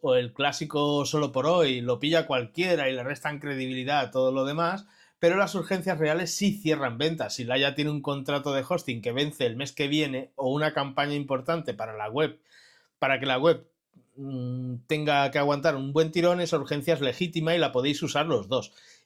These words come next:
Y si no hay ninguna urgencia real, no te la inventes. Ayúdala a ver cuánto le cuesta no decidir,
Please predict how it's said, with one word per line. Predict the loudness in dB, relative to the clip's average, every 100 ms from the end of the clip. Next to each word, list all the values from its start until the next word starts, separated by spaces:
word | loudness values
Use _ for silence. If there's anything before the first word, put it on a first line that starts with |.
| -2
Y | -2
si | 0 0
no | 2
hay | 2
ninguna | 2 0 2 2
urgencia | 0 -4 -4 0
real, | 2 4 4 0 -2
no | -4
te | -4
la | -6
inventes. | -2 -2 -2 -6 -6 -4
Ayúdala | -4 -2 0 2 2 2
a | 4
ver | 2 0 -8 _ _
cuánto | 2 2 2 0 0
le | 0 0
cuesta | 0 0 -4
no | -2 0 2
decidir, | 0 0 0 0 -2